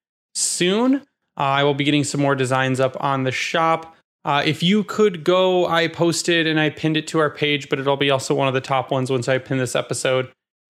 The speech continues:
If you can go take our listener survey on Twitter, if you go to our Twitter at Grindline Pod, there is a Google Forms to go fill out. Uh, we're just trying to get some feedback on how we can improve the show,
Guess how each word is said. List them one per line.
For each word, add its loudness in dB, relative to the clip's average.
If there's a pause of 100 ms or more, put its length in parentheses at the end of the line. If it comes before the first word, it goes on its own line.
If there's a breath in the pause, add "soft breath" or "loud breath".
If 0
you 2
can 2
go 2
take 0
our 2
listener 2
survey 0
on 0
Twitter, 0
if -4
you 0
go 2
to 0
our 2
Twitter 0
at -2
Grindline -2
Pod, 0 (520 loud breath)
there 2
is -2
a 0
Google 2
Forms 0
to -4
go 2
fill -2
out. -2
Uh, 0
we're -10
just -4
trying 0
to -2
get -2
some -4
feedback -2
on -2
how 0
we -2
can -6
improve -2
the 0
show, 0